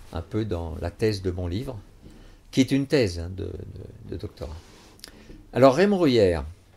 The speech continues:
c'est un philosophe, euh, lorrain, né en mille neuf cent deux à Plainfin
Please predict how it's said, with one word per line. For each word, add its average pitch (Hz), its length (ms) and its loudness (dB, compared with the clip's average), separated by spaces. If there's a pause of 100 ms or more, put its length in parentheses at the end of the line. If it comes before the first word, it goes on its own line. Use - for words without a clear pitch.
(500)
c'est - 340 -6
un 120 220 0
philosophe, 139 800 0
euh, 110 120 0
lorrain, 127 360 2 (1300)
né 143 400 0
en 110 160 -4
mille 123 140 -4
neuf 127 120 -4
cent 117 200 -4
deux 139 180 0
à 110 60 0
Plainfin 147 460 -4